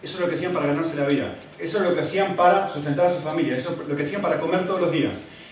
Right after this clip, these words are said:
Esto es exactamente lo mismo si vos estás en el medio de tu trabajo, en tu empresa,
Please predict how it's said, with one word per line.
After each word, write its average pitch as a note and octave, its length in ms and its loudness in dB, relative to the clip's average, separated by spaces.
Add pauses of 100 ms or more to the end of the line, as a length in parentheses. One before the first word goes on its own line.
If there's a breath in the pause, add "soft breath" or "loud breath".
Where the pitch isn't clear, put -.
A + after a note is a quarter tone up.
(100)
Esto G#3 240 0
es C#3+ 100 -8
exactamente G#3 600 0
lo E3+ 80 2
mismo D#3 560 4 (260 loud breath)
si E3+ 420 -6
vos G3 200 4
estás G3 300 2
en E3 60 -4
el D#3+ 120 0
medio A#3+ 280 4
de F3+ 60 0
tu E3 100 -2
trabajo, E3 720 2
en F3 160 0
tu F#3 100 -2
empresa, F#3 640 4